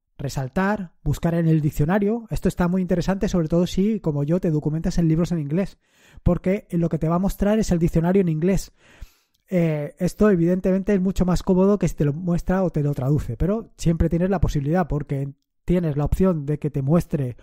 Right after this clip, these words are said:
o que lo busque en la Wikipedia, pero también que lo traduzca.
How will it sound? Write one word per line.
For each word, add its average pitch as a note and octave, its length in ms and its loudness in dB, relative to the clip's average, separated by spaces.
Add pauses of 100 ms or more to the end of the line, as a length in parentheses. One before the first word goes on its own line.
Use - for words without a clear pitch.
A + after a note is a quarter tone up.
(120)
o D#3 140 -2
que C#3 100 -2
lo C3 100 0
busque E3 240 0
en C#3 60 0
la B2+ 60 -4
Wikipedia, F#3 580 2
pero F3+ 200 -2
también E3 240 -2
que - 100 -2
lo E3 120 0
traduzca. C#3 480 -6